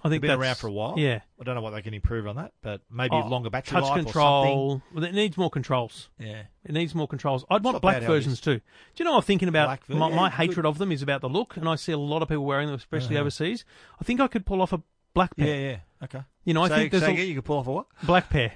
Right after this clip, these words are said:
Speaker 2: Okay.
Speaker 1: Yeah. I think, I think they would look okay. I think, I
Speaker 2: I
Speaker 1: think you
Speaker 2: reckon
Speaker 1: see a
Speaker 2: you could
Speaker 1: lot
Speaker 2: pull
Speaker 1: of
Speaker 2: off a black pair as well,
Speaker 1: I
Speaker 2: mate.
Speaker 1: think <laughs> you see a lot of headphones
Speaker 2: Yep.
Speaker 1: that are black and they're just a little round dot in people's ears.
Speaker 2: Yeah.
Speaker 1: Um, and I think that if they went colours
Speaker 2: That's
Speaker 1: on
Speaker 2: kind
Speaker 1: those
Speaker 2: of Apple's trademark, though, isn't it? The white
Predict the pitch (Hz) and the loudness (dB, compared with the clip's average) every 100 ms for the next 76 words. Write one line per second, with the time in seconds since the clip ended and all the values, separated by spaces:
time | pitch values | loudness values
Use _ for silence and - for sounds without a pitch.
0 | - 143 127 156 190 156 - _ _ _ | -8 -6 -6 -4 0 0 -2 _ _ _
1 | - 170 214 196 - _ 170 180 185 202 | -4 0 2 0 -8 _ 0 0 2 0
2 | 190 180 175 180 165 156 131 110 _ _ | 2 4 2 2 2 2 0 -2 _ _
3 | _ _ 175 208 180 156 127 139 123 196 | _ _ 0 0 0 0 0 2 2 4
4 | 180 175 185 214 220 120 117 123 123 117 | 4 4 4 6 4 2 -2 -4 -6 -6
5 | 120 110 - 135 - - - - - 208 | -6 -4 -2 0 -2 -6 -8 -10 -4 0
6 | 190 - 208 175 175 180 196 208 190 170 | 0 0 2 2 4 4 2 2 0 0
7 | 165 170 180 294 - - 123 113 - _ | -2 0 -2 -2 -8 -16 -12 -12 -12 _
8 | - 165 156 160 190 180 165 170 - 170 | -4 0 2 4 2 2 0 0 0 2
9 | 160 156 156 147 190 180 160 156 135 127 | 2 4 2 0 0 0 0 -2 -4 -4
10 | 185 262 330 - - - 104 110 - - | -2 0 0 -4 -12 -12 -10 -12 -14 -2
11 | 151 147 143 139 127 - _ 165 175 190 | 2 4 4 2 -2 -6 _ 2 2 0
12 | 185 - 165 175 156 170 165 170 - 165 | -2 -6 -8 -6 -2 0 0 -2 -2 2
13 | 170 160 165 151 220 175 - - 139 175 | 2 2 2 2 2 2 -2 -4 -4 -4
14 | 120 98 101 127 127 98 101 110 | -6 -8 -10 -10 -10 -10 -10 -10